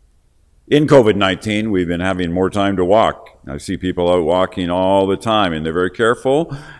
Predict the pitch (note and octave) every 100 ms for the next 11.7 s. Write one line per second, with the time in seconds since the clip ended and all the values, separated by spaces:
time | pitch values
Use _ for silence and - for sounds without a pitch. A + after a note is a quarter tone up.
0 | - G#2 A#2 A#2+ B2 A2+ A2 G#2+ G2+ A#2
1 | A#2 B2+ B2+ G#2+ G2+ G#2 A2+ G#2+ G#2 A#2+
2 | A2 A2 G#2+ G#2 G#2+ A2 A#2+ B2 A#2+ A#2+
3 | - - A2 G2 G2 G2+ F#2 A2 A#2+ A2+
4 | A#2+ G2+ G#2 F2 F2+ A2 G#2+ B2 G#2+ G2+
5 | - A2+ - - A2 A2+ G#2 F#2 G#2+ A2
6 | G#2 A#2 G2 F#2+ - F#2+ E2+ - A2 G#2+
7 | A2 B2 - - - - F2+ - C#3 C#3
8 | C#3+ C3 A#2 A#2 A#2 A2+ A2 A2 A2+ E2
9 | - - - _ _ _ _ _ _ _
10 | - A#2 D#3+ B2 A2+ A#2+ - G#2 G2+ G2
11 | - D#2+ E2 F#2+ A#2+ E2